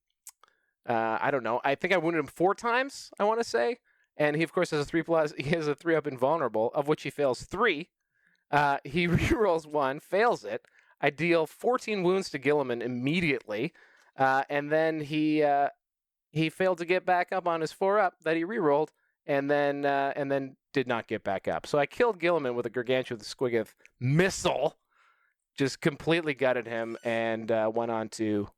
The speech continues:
win that game. I asked a friend once what the odds of all of that happening, and he said he calculated at about four percent chance that that sequence of events could possibly happen.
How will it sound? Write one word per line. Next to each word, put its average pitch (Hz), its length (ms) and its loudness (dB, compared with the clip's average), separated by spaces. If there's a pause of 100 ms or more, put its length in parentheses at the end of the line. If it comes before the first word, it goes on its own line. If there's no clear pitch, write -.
win 110 200 -2
that 104 200 -2
game. 104 340 -2
I 123 140 2
asked 135 260 0
a 123 40 -8
friend 180 380 -2
once 113 420 -8 (240)
what 113 120 -2
the 127 100 2
odds 127 180 2
of 117 80 -8
all 117 140 2
of 110 80 -2
that 110 160 -2
happening, 117 520 -4 (260)
and 110 120 -4
he 110 120 0
said 117 220 -2
he 107 80 -4
calculated 107 580 -2
at 101 100 -2
about 98 320 -2 (300)
four 120 180 2
percent 104 400 -10
chance - 500 -8 (280)
that 107 140 -4
that 98 180 -2
sequence 98 360 -6
of 92 60 -8
events - 260 -10
could - 120 -14
possibly - 360 -6
happen. - 220 -10